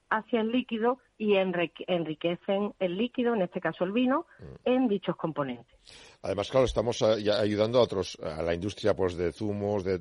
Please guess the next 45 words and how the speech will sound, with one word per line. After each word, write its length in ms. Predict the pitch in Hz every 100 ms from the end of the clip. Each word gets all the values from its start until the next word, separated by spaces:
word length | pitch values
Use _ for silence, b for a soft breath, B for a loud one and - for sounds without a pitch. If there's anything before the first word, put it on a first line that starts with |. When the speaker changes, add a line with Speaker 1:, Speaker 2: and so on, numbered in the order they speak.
| 90
Speaker 2:
la 100 | 78
tonelera, 540 | 85 90 104 107 107
es 80 | 104
decir, 100 | 104 B B _
eh, 80 | 98
lo 40 | 104
Speaker 1:
Claro, 160 | 151
Speaker 2:
que 80 | -
hacemos 240 | 104 -
Speaker 1:
claro. 60 | -
Speaker 2:
también 180 | 127 143
es 100 | 143
una, 240 | 139 139 135
una 160 | 127
actividad 440 | 120 - 117 117 127
económica 680 | - 123 131 131 131 151
de 300 | 131 110 107
reciclaje, 580 | 87 104 120 92 170 139
para 140 | 113 113
entendernos. 600 | 113 151 147 95 - - _ - _ B B _ -
Speaker 1:
Sí, 260 | 196 254
claro, 300 | - 180 180 220
porque 380 | 247 247 277 - B B
digamos 380 | 190 190 202 214
que 180 | - 233
bajo 220 | 190 185
esta 180 | 185 196
tecnología 680 | 208 214 226 208 247 262 -
aprovecharíamos 1080 | 190 - 180 170 165 - 160 165 175 190 208
los 180 | 214 196
restos 480 | 214 208 - 240 226
de 120 | 233
lo 100 | 214
que 120 | 185
serían 420 | - 175 196 226 247 b b _ -
las 240 | 185 185
industrias, 800 | 175 175 170 190 - 196 202 202 -
eh, 180 | 208 196
que 100 | 190 185
se 100 | 185
dedican 500 | 160 175 220 208 170
a 60 |
la 100 | 139
fabricación 640 | 151 151 147 139 135 156 151
de 120 | 156